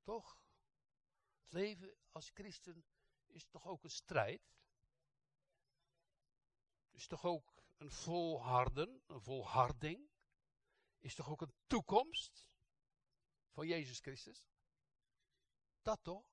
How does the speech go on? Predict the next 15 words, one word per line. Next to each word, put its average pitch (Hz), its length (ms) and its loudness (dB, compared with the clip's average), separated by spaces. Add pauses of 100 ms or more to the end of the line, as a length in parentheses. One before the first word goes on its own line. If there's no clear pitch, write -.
(1000)
Dus - 220 -10
al 220 280 6
die 170 220 -6
aanvallen 165 640 4
en 160 80 -4
die 147 120 -8
boosheden 156 640 0
en 147 60 -4
wat 151 120 -6
er 156 80 -2
allemaal 156 200 -4
in 156 80 -6
de 151 80 -4
wereld 190 380 0
gebeurt. 147 480 -6